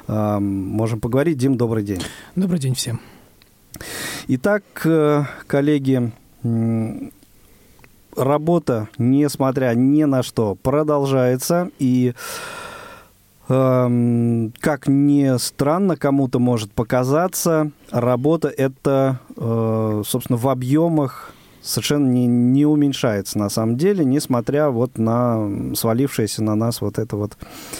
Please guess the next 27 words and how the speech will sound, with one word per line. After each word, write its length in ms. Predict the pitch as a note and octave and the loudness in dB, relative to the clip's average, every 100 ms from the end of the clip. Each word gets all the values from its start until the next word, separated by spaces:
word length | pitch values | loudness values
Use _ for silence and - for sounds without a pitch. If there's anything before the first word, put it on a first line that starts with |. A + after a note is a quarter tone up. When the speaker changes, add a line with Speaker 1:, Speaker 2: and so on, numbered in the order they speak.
| - - - - - | -14 -18 -20 -20 -12
Speaker 1:
э, 260 | A2+ G2+ G2+ | -6 -4 -4
в 60 | - | -2
кавычках, 600 | A#2+ A#2+ A2 - G#2 - | 0 0 -2 -6 -6 -6
счастье 440 | - D#3 E3+ - | -4 -2 -2 -2
такое, 520 | C#3 C3+ C#3 B2+ A#2+ A#2 - _ _ _ - - G2+ | -2 -2 0 0 0 -4 -12 _ _ _ -20 -10 -6
которое 480 | A2+ G2 B2+ B2+ A#2 | -4 0 0 2 0
с, 500 | - - A#2+ A2+ G#2+ - - - - - | 0 -2 0 2 0 -4 -18 -20 -20 -8
ну, 140 | C3 - | -6 -4
конца 460 | - A#2 - A2 G2 | -2 -2 0 -2 -2
марта, 380 | A#2+ C#3+ E3 A#2 | 0 0 -2 -2
да, 200 | G#2+ B2+ | 0 0
две 120 | A#2+ | 0
тысячи 280 | A2 A#2+ A#2 | -2 -4 -2
двадцатого 580 | A2+ A2 A#2 G#2+ A2 A2+ | -2 -2 -2 -2 -2 0
года, 320 | C3+ D#3 C3 - - - - - | 0 0 -2 -6 -14 -14 -14 -6
эм, 1700 | G#2+ G#2 G#2 G#2 G2+ G2+ G2 G2 - - - - - - - - - - | -2 0 0 0 -2 -2 -4 -6 -6 -8 -8 -8 -8 -8 -8 -10 -10 -6
обязывает 840 | A#2 C3 C#3 C3+ B2 A2+ G#2 - A2+ | -2 0 0 0 0 0 -2 -6 -4
нас, 480 | A2 A#2 - - A2 | -2 -2 -2 -4 -2
э, 180 | G#2+ | -2
ну, 160 | G#2+ A#2+ | 0 0
вот, 160 | A#2 A2 - | 0 -4 -6
выдумывать 840 | A2+ A#2 A#2 C3+ C3 E3+ E3 C#3+ | -4 -2 0 2 2 2 2 2
что-то 360 | - C#3 C3+ C3+ | 0 -2 0 2
новое, 460 | C3+ D#3 D#3 C#3 | 4 4 2 2
придумывать, 840 | B2+ B2 A#2+ C3+ C#3+ C3+ B2+ A2+ - | 0 0 0 2 2 2 0 -2 -2
э, 220 | A2+ A2 G#2+ | 0 0 0
и, 260 | A#2 A#2+ | 0 0